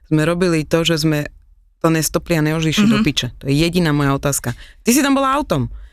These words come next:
Speaker 1: A
Speaker 2: Bo-,
Speaker 1: to
Speaker 2: áno, bola som tam autom, ale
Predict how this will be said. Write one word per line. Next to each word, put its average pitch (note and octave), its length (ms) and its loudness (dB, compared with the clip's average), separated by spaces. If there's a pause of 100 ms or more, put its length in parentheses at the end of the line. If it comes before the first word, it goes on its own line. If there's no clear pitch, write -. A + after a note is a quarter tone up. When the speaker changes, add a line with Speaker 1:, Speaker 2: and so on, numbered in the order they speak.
(140)
Speaker 1:
A D#3+ 100 0
Speaker 2:
Bo-, G#3+ 80 2
Speaker 1:
to G#3+ 80 0
Speaker 2:
áno, B3 280 0
bola A#3 220 0
som C4+ 220 0
tam A3+ 160 0
autom, A3 560 -2 (260)
ale G3+ 360 2